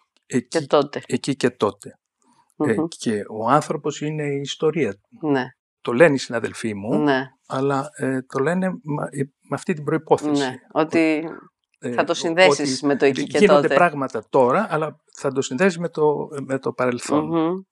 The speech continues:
Speaker 2: Ωραία.
Speaker 1: Μμ.
Speaker 2: Και αυτοί που δεν μπορούν να κάνουν αυτή τη σύνδεση και να χτίσουν και να έχουν αυτή την ιστορία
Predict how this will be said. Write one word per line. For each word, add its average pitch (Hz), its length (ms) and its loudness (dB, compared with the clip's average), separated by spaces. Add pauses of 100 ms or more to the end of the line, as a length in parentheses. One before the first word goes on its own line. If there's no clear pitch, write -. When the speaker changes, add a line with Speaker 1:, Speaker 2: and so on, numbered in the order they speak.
Speaker 2:
Ωραία. 127 300 0 (240)
Speaker 1:
Μμ. 104 140 -4 (260)
Speaker 2:
Και 156 500 2 (340)
αυτοί 165 320 0
που 226 140 -2
δεν 226 200 4
μπορούν 160 540 2
να 147 260 0
κάνουν 143 440 2
αυτή - 920 -2
τη 143 120 0
σύνδεση 151 720 0
και 165 160 2
να 165 140 0
χτίσουν 196 580 0
και 185 120 -2
να 180 140 2
έχουν 196 380 2
αυτή 185 420 0
την 185 160 -2
ιστορία 160 600 0